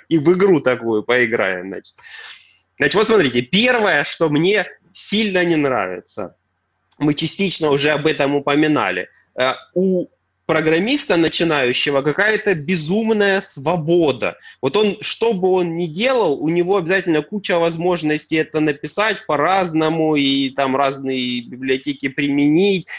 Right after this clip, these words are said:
И вот когда у него есть такая свобода, он просто не знает, куда бежать.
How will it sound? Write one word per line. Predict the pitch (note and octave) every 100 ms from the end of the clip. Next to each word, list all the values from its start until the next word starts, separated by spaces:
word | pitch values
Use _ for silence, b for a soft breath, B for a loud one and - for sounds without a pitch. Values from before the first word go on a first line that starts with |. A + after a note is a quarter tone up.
| B
И | D#3+
вот | F3 E3+
когда | F3 F3+ G3+
у |
него | G3 F#3
есть | F#3 F3 -
такая | F3+ F3+ F3+
свобода, | F3+ G3 F3+ B3 G3+ E3+
он | D#3
просто | G3 - D#3+
не | E3 F3+
знает, | D#3 F#3 G3 E3+ -
куда | F3 D#3+ F3+
бежать. | D#3 D#3 C3+ B2 G2 -